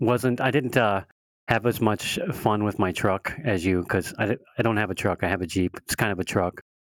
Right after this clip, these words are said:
but I haven't had to do anything to it at all. So I'm not gonna talk about that. I'm gonna talk about R C helicopters. Um, I flew my R C helicopter a few times,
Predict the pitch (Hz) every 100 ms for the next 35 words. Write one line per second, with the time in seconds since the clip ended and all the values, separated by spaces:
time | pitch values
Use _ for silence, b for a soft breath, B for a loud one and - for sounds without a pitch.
0 | _ _ _ 98 90 - 104 117 107 107
1 | 92 98 95 92 95 87 95 85 - -
2 | - 98 87 85 85 - - 92 85 82
3 | _ _ _ _ 110 120 120 113 127 139
4 | 117 90 - 82 85 _ _ _ _ 120
5 | 113 120 107 110 110 113 98 101 104 98
6 | 87 - 82 82 - _ _ _ _ -
7 | 104 98 98 - 117 - 139 151 165 143
8 | 117 123 110 123 107 110 107 - 113 107
9 | 135 131 131 - 117 113 123 139 -